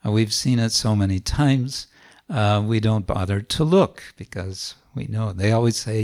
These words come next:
"Even if you know, you should, you should watch, uh, because, yeah, who knows?" So apparently, in this case, there was so much panic,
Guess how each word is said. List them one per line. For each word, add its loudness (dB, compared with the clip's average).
"Even 2
if -4
you -2
know, 0
you -4
should, -6
you 0
should -2
watch, -4
uh, 0
because, -8
yeah, -16
who 0
knows?" -4
So 0
apparently, 2
in 2
this 2
case, 0
there 2
was 2
so 0
much 0
panic, -4